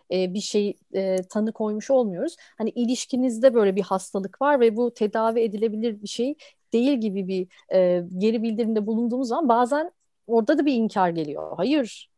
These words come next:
Yani aslında isteksizlik duyan kişi, "Hayır, o, öyle bir şey yok. Yani biz bakalım, bu düzelebilir bir şey." diye. Ee, ben hani uzman olarak görüşümü söylüyorum. Zaten hani bu şu demek değil, hani siz ayrılmalısınız, e, gibi bir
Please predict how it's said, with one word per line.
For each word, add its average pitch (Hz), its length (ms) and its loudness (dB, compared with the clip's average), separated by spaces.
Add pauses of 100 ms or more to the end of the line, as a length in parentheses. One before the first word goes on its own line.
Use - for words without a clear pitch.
(120)
Yani 190 200 2
aslında 214 300 0
isteksizlik 233 800 -2
duyan 254 200 2
kişi, - 120 -12
"Hayır, 247 460 4
o, 214 280 -2
öyle 208 220 -2
bir 208 40 -10
şey 254 160 -2
yok. 392 200 2
Yani 196 140 0
biz 214 140 -4
bakalım, 247 460 0 (180)
bu 190 540 -4
düzelebilir 220 520 2
bir 247 40 -4
şey." 175 400 -4
diye. 226 220 0 (500)
Ee, 196 300 0
ben 320 340 2
hani 262 300 2
uzman 262 300 0
olarak 247 380 2
görüşümü 240 580 -4
söylüyorum. 254 540 2
Zaten 214 360 -2
hani 220 220 -2
bu 220 120 -4
şu 220 220 -6
demek 247 320 -2
değil, 302 180 0
hani 185 180 -4
siz 202 200 -8
ayrılmalısınız, 214 1160 0 (400)
e, 190 80 2 (400)
gibi 208 360 0
bir 233 200 0